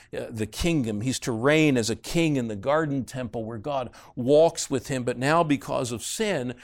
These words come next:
they're reduced to a nation that has no shame. They're not even aware of God's presence. Th-, there, there's no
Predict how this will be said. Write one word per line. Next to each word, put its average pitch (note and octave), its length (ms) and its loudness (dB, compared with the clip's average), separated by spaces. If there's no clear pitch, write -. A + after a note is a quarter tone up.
they're D3+ 200 4
reduced D3 640 0
to D#3 160 0
a C#3 40 0
nation D#3 560 2
that D3 100 0
has D#3 300 0
no D#3+ 200 2
shame. D#3 480 -4
They're G3+ 120 0
not G3+ 180 2
even F3+ 160 2
aware F#3+ 440 6
of C#3+ 120 0
God's E3+ 300 0
presence. F3 720 -2
Th-, E3 240 -10
there, E3+ 200 -4
there's E3+ 240 -2
no F3 300 4